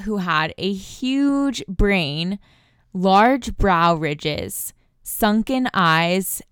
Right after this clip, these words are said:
and a quote-unquote bulbous nose, meaning just large and round, I guess. Researchers believe that he likely did not have a chin,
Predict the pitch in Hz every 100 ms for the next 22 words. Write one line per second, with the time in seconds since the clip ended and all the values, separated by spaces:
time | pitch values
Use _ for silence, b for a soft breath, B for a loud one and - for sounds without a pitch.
0 | - 190 190 175 - 196 202 196 - 190
1 | - 165 190 180 180 165 143 156 - -
2 | - 180 170 139 - - - - 185 _
3 | _ _ _ _ 196 175 165 170 165 -
4 | - - 175 170 156 160 165 151 - -
5 | - - - - - - - _ _ _
6 | _ _ b b b b b _ 220 277
7 | 285 330 320 330 302 269 220 196 165 160
8 | 160 170 160 156 156 - - 202 190 190
9 | 196 - 196 180 156 180 240 214 220 190
10 | 175 165 190 226 302 302 208 - - 175
11 | 180 226